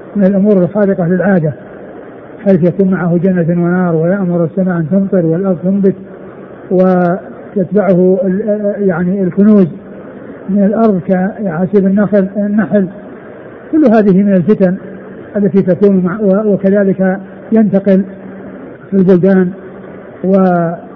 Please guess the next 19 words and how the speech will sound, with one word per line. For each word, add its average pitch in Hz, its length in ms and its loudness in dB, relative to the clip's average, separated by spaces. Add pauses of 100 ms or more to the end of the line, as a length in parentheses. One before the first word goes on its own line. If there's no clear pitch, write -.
(640)
يعني 185 420 0
ولا 202 360 2
يمنع 208 300 0
إلا 185 160 0
من 190 120 0
مكة 190 360 2
والمدينة، 180 500 2 (840)
حيث 185 300 4 (720)
تكون 190 320 2
الملائكة 185 440 0
تحرسهما 185 760 2 (540)
ولا 185 160 2 (100)
يدخل 175 300 2
فيهما. 185 560 2 (840)
ف-، 180 340 2 (420)
فهذه، 202 600 4 (680)
آه، 196 420 0
أمور، 214 460 4 (600)
آه، 185 420 2